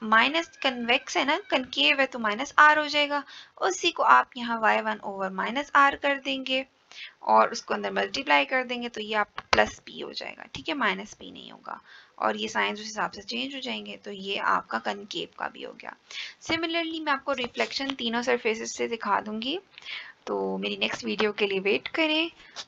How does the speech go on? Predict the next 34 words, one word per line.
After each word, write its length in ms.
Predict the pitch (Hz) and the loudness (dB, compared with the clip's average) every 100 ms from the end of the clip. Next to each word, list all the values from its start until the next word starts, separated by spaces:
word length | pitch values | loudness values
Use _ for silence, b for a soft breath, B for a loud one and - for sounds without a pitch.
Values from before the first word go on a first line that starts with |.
| - - | -16 -2
और 480 | 208 202 101 98 - 107 | 2 4 2 2 0 0
मेरे 160 | 104 | 0
channel 280 | 101 101 95 | 2 2 2
को 80 | 95 | 2
subscribe 500 | - 202 - 214 247 - | 0 0 6 6 6 4
करें, 260 | 294 294 | 4 4
Video 280 | 254 202 196 | 0 0 0
को 100 | 190 | 0
पूरा 260 | 185 196 180 | 0 2 4
एंड 260 | - 254 | 2 2
तक 180 | 277 285 | 2 2
देखें 260 | 254 247 247 | 0 0 2
ताकि 280 | 226 180 190 | 4 2 0
आपको 320 | 180 - - - | -4 -6 -12 2
कोई 220 | 277 311 | 4 6
भी 140 | 302 | 4
issue 280 | 269 - 254 | 0 0 -2
हो 240 | 233 233 220 | -2 -2 -2
तो 140 | - | 0
आप 280 | - 190 185 | 2 2 2
मुझसे 240 | 190 190 190 | -8 -10 -10
दोबारा 380 | 180 196 185 262 | -2 4 6 8
पूछ 280 | 294 294 277 | 6 4 2
लें। 140 | 277 269 B B B B B 262 | 2 0 B B B B B 2
And 220 | 311 330 | 4 4
अगर 380 | 311 311 311 311 | 2 2 2 2
साथ 320 | 302 240 214 233 | 2 4 6 4
में 100 | 262 | -6
कोई 180 | 240 247 | -8 2
आपको 200 | 233 226 | 2 2
question 340 | 233 220 220 - - | -2 -2 -2 2 6
आता 260 | 311 - | 6 6
है 200 | 285 247 | 2 0
तो 140 | 240 | -2